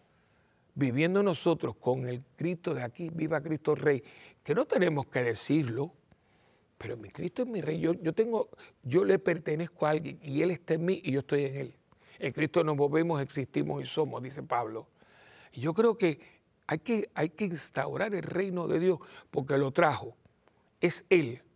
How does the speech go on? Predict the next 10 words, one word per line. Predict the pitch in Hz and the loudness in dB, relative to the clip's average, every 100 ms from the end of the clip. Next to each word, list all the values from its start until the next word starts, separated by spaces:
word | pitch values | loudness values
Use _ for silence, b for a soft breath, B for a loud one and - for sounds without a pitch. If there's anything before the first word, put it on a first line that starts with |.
| _ _ | _ _
está | 120 - 175 | -6 2 6
en | |
la | 180 | 6
iglesia. | 151 165 156 - - - _ _ _ _ _ _ _ _ _ _ _ _ _ _ _ _ _ _ _ _ _ _ _ _ _ _ _ | 6 4 2 -2 -4 -8 _ _ _ _ _ _ _ _ _ _ _ _ _ _ _ _ _ _ _ _ _ _ _ _ _ _ _
¿Y | - 147 | -2 -2
por | 147 _ 156 143 139 | -2 _ 2 4 0
qué | - 175 | 0 2
no | 180 170 175 | 2 2 0
se | - - 147 | -2 2 2
ve? | 151 165 160 | 2 -4 -4